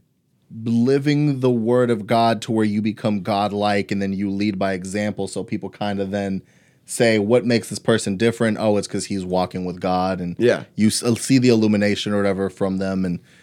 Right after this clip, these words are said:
Speaker 1: you're not doing good deeds to basically try to get into heaven.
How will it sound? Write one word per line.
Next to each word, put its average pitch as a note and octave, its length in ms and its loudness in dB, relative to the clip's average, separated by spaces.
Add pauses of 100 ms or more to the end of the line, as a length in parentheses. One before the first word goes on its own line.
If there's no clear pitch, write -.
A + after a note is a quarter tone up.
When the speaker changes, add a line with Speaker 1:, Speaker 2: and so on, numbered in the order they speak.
(260)
Speaker 1:
you're B2 120 -2
not C#3+ 320 -2
doing E3+ 320 0
good C3 240 -2
deeds B2 360 -2
to A#2+ 80 -4
basically G#2+ 420 -6
try B2 240 0
to A2+ 80 2
get G#2 140 -2
into G2 160 -2
heaven. G2 480 -2